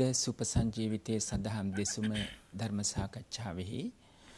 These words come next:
පින්වත් වූ දායකත්වයේ ගෙන කටයුතු කරන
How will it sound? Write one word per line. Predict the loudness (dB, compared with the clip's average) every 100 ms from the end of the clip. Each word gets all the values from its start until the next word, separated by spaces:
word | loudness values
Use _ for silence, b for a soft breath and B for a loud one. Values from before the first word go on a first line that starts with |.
| B B
පින්වත් | 4 6 4 4
වූ | 2
දායකත්වයේ | 4 4 4 2 -2 2 2 4
ගෙන | 4 2
කටයුතු | 0 -4 -2 -4 -2
කරන | -2 0